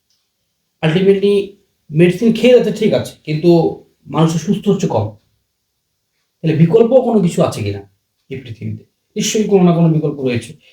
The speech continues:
এবং একটি পরিসংখ্যান যদি বলি খুব বিশেষ, যে বাংলাদেশের প্রতি এক হাজার জনে, এটা হচ্ছে বাংলাদেশ পরিসংখ্যান বোর্ডের একটি রিপোর্ট বলছে এই সম্প্রতি প্রায় মাসখানেক আগে,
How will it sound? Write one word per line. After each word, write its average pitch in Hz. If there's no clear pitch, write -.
এবং 151
একটি 165
পরিসংখ্যান 175
যদি 165
বলি 123
খুব 117
বিশেষ, 120
যে 120
বাংলাদেশের 170
প্রতি 165
এক 156
হাজার 180
জনে, 110
এটা 160
হচ্ছে 175
বাংলাদেশ 160
পরিসংখ্যান 165
বোর্ডের 160
একটি -
রিপোর্ট 110
বলছে 110
এই 170
সম্প্রতি 170
প্রায় 135
মাসখানেক 127
আগে, 101